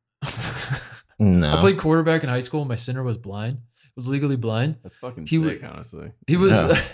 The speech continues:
Speaker 1: <laughs> he was, I don't think he won state wrestling. Um, but he went to st-, like, he was, he was close, like, he was third best in the state in heavyweight
Speaker 3: Mm.
Speaker 1: wrestling. He was an insane
Speaker 3: Nice.
Speaker 1: wrestler. Very, very good wrestler.
Speaker 3: Yeah, yeah,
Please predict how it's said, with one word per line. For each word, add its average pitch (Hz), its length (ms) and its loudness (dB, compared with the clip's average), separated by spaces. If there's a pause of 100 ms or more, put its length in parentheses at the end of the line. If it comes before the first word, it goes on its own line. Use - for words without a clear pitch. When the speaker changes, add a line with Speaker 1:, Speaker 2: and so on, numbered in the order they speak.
(100)
Speaker 1:
<laughs> - 260 -20
he 202 60 0
was, 214 280 0
I 175 80 4
don't 226 160 2
think 247 140 -2
he 226 80 0
won 160 300 0
state 139 580 -2 (480)
wrestling. 117 640 0 (140)
Um, 107 480 -2 (420)
but 139 80 2
he 143 100 0
went 147 220 2
to 143 80 -4
st-, - 140 -8
like, 123 160 0
he 165 80 -2
was, 143 260 0
he 135 120 -2
was 156 160 2
close, 143 380 0
like, 127 160 -2
he 139 80 -4
was 123 340 -4 (140)
third 135 280 2
best 113 280 -2
in 110 120 -4
the 101 40 -6
state 107 380 -4
in 104 60 -10
heavyweight 117 480 2
Speaker 3:
Mm. - 20 -6
Speaker 1:
wrestling. 92 440 -4
He 113 100 -6
was 113 160 -4
an 110 80 0
insane 131 460 0
Speaker 3:
Nice. 110 40 2
Speaker 1:
wrestler. 104 460 -4 (440)
Very, 135 460 4
very 120 240 0
good 104 180 -6
wrestler. 101 300 -8
Speaker 3:
Yeah, 95 160 2
yeah, 113 160 2